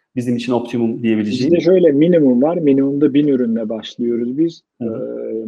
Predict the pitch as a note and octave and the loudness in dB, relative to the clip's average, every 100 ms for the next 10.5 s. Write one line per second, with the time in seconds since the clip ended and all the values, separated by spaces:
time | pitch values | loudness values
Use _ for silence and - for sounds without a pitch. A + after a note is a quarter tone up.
0 | A2+ C3 - - C3+ C3+ C#3+ C#3 C3+ C3 | -6 -6 -8 -4 0 2 0 0 -2 -2
1 | C3 C3+ B2+ B2 C3+ D3 A#2+ B2 C3 D3 | 0 2 2 0 0 0 0 0 0 0
2 | C3+ C3 B2+ B2 D3+ C3 B2+ C3+ B2+ D3 | 0 2 0 0 0 0 0 0 0 0
3 | C#3 B2+ C3 C3 A2+ G#2 C#3+ E3 _ _ | -4 -2 2 2 2 -2 -4 -8 _ _
4 | _ _ _ _ _ - C#3 D3+ D3 C#3+ | _ _ _ _ _ -4 -2 -2 -2 -4
5 | B2 C#3 C3 B2 A#2 - B2+ B2+ B2+ D3+ | 0 0 -2 -6 -18 -6 -2 -2 -2 -6
6 | C3+ C#3+ - C3 C#3+ C3+ C#3+ C#3+ C#3+ C3+ | -2 -4 0 4 4 6 6 6 4 4
7 | D#3 F3+ G3+ _ _ _ _ _ _ _ | 2 0 -2 _ _ _ _ _ _ _
8 | _ - - - A2+ A#2+ B2 B2 - D3 | _ -20 -16 -12 -4 0 2 0 2 4
9 | D3 B2+ D3+ C#3+ C#3 C3+ B2 C#3+ C#3+ D3 | 4 4 2 4 4 4 2 2 2 0
10 | D3 B2+ A#2+ C3+ | 2 2 4 4